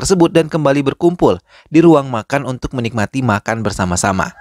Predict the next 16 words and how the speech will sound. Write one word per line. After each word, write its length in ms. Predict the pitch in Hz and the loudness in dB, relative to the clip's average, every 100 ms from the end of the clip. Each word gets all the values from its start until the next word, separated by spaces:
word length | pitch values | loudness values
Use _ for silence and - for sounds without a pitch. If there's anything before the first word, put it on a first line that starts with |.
| - - - - - _ _ - | -20 -20 -20 -20 -20 _ _ -2
Tak 80 | 160 | 0
lama 240 | 185 196 | 2 0
kemudian, 640 | 180 175 160 170 180 208 - | -2 -2 2 2 2 -2 -4
Ajmul 480 | 156 143 143 139 | -4 -2 0 2
yang 160 | 151 151 | 2 2
biasa 400 | 139 135 - 156 | 4 2 2 0
Surya 320 | - 135 131 | 0 0 0
panggil 400 | - 123 123 139 | 0 -2 0 0
dengan 240 | 131 123 127 | 2 0 -2
sebutan 400 | 131 117 117 117 | -2 0 0 -2
Aju 400 | 135 127 110 127 | -2 -2 0 0
datang 560 | 123 113 - 120 127 | 2 -2 -2 -4 -2
dan 160 | 123 120 | 0 0
memeluk 400 | 117 113 110 - | 0 0 0 -2
erat 240 | 143 139 | -2 -2
sahabatnya. 640 | - 107 104 - 87 - | -4 -2 -2 -4 -6 -12